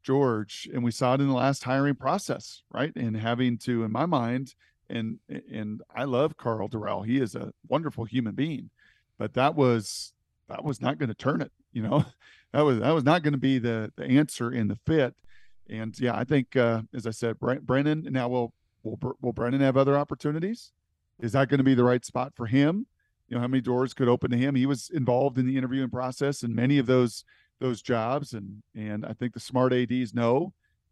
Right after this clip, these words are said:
when they look at what you just said, John, and, and look at,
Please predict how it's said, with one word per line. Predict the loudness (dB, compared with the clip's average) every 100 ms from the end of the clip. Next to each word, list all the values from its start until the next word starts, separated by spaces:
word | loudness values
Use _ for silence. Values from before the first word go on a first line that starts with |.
| -10
when | -4
they | -2
look | 0 0
at | 0
what | 0
you | 0 0
just | -2 -2
said, | 0 0
John, | 2 2 0
and, | -4 -10 -12
and | -6
look | -6
at, | -4